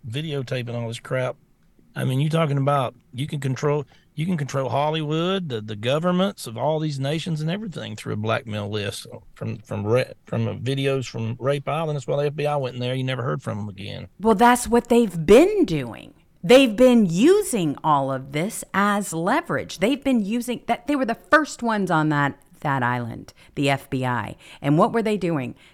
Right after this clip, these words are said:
Speaker 2: They were taking out everything that they needed to continue blackmailing people, continue their control. It works. It's one of the oldest, <laughs> you know, forms of, of getting the job done, blackmail. I mean, they are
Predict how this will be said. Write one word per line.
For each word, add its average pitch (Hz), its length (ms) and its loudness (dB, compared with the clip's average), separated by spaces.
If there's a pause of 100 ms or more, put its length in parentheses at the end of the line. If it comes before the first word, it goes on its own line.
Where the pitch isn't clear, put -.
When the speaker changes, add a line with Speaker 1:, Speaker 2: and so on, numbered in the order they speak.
Speaker 2:
They 190 140 6
were 190 180 4
taking 214 520 -2
out 175 200 2
everything 190 460 -2
that 165 140 -10
they 233 160 0
needed 170 380 -2
to 208 60 -8
continue 208 680 -2
blackmailing - 880 -6 (200)
people, - 480 -6 (340)
continue 240 600 0
their 226 180 0
control. - 760 -6 (360)
It 190 200 4
works. 269 540 2
It's 208 220 -2
one 240 180 0
of 233 100 0
the 208 180 4
oldest, 254 640 0
<laughs> - 40 -20
you 262 360 4
know, 247 260 4 (580)
forms 254 540 4
of, 220 220 4 (240)
of 202 180 4
getting 254 300 6
the 233 80 2
job 220 420 6
done, 254 320 6
blackmail. 180 1000 4 (120)
I 190 40 -2
mean, 214 400 0 (380)
they 226 240 4
are 247 160 4